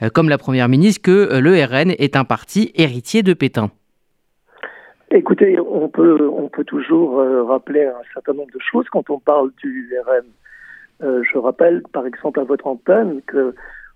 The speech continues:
Speaker 2: en octobre mille neuf cent soixante-douze, dans son premier bureau, le premier bureau du Front National, le vice-président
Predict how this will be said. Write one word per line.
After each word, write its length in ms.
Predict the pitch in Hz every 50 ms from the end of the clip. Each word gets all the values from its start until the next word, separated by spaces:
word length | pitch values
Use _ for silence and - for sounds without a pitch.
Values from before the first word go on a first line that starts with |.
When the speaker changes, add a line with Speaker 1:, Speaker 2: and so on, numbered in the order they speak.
| _
Speaker 2:
en 140 | - 147 139
octobre 580 | 143 131 - - 156 160 170 160 135 131 127 123
mille 100 | 123 131
neuf 100 | 139 127 - -
cent 80 | - 143
soixante-douze, 640 | - - - - - 170 147 147 135 151 - 131
dans 160 | - 139 120
son 160 | - - 151 120
premier 480 | - - 160 147 147 139 135 135 131 - _ _ - -
bureau, 420 | 143 127 123 151 175 262 254 - _ _ _ - - - _ _ _ - -
le 80 | 170
premier 280 | - - - - 151 -
bureau 240 | - 139 123 143 143
du 140 | - 123 -
Front 160 | - - 123
National, 640 | 120 113 - - - 123 147 185 269 262 165 - - - - - - - _ -
le 160 | - 151 139
vice-président 920 | 123 151 185 180 - - - 170 156 135 143 156 139 156 156 151 143 120